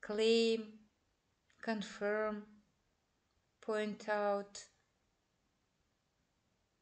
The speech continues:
illustrate, imply,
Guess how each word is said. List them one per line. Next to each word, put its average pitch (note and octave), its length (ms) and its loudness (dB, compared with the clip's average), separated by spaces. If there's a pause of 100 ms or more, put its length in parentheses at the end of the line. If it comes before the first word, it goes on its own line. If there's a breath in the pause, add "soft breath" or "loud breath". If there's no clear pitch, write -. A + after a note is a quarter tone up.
(1200)
illustrate, G#3 920 -4 (180)
imply, G3 800 -6